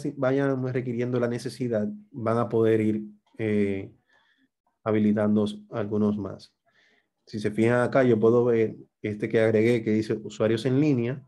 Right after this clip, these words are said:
puedo ver qué hay, eh, cuáles son los usuarios que están en línea en este momento, en este curso,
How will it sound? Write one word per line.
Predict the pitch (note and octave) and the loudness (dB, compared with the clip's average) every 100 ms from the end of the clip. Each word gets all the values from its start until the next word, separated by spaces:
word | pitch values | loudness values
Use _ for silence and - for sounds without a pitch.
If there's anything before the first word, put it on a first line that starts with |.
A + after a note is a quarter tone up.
| _ | _
puedo | A#2 A2 A2 | -2 0 2
ver | A2+ A2+ A2+ G#2+ G#2 - _ _ _ | 2 2 2 2 0 -12 _ _ _
qué | A#2 A2+ | -2 0
hay, | A2 G#2+ G#2 G#2 - - | 2 2 0 -4 -12 -10
eh, | A2+ G#2 | -8 -4
cuáles | A2 A2+ | -2 0
son | A2+ A2 | 0 -2
los | G#2+ | -2
usuarios | G#2 A2 G#2 | -4 -4 -2
que | G#2 | -4
están | G#2+ G#2+ | -2 0
en | G#2 | 0
línea | G#2+ G#2 | 2 0
en | |
este | G2+ G#2+ | -2 -4
momento, | G#2+ G#2 G2+ G2+ G2 | -4 -4 -4 -6 -6
en | G2+ | -6
este | G#2 G#2 G#2 | -6 -8 -8
curso, | G#2 - | -14 -14